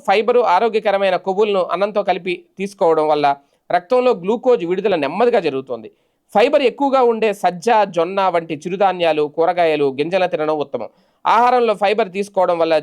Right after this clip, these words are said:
జీర్ణక్రియ నెమ్మదించి చక్కెర స్థాయిలు పూర్తిగా నియంత్రణలో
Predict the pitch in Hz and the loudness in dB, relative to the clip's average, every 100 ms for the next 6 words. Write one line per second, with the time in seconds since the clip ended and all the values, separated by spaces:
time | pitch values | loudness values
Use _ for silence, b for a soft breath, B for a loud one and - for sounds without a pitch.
0 | 143 180 208 202 175 151 139 175 185 175 | -2 -4 -4 -4 -2 -2 -2 -4 -6 -6
1 | 160 151 b b b b b _ - 220 | -8 -8 b b b b b _ -2 0
2 | 277 262 247 214 202 - 214 202 208 165 | 2 0 0 0 0 -2 -4 0 0 2
3 | 185 220 208 180 | 0 -2 -2 0